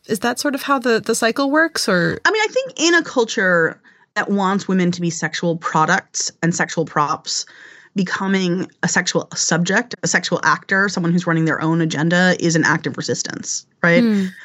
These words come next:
Speaker 2: It's inherently going to trouble the water if you, as a woman, say, "Actually, I'm gonna run my own agenda. Thank you very much." <laughs>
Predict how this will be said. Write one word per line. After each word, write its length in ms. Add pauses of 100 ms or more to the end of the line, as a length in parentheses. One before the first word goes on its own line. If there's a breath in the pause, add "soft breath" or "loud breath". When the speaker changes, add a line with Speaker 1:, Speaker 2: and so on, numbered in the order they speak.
(160 loud breath)
Speaker 2:
It's 240
inherently 720
going 220
to 80
trouble 300
the 80
water 520
if 220
you, 540 (300 loud breath)
as 140
a 60
woman, 540
say, 680 (680 soft breath)
"Actually, 440
I'm 100
gonna 140
run 160
my 160
own 140
agenda. 380
Thank 280
you 60
very 240
much." 480
<laughs> 40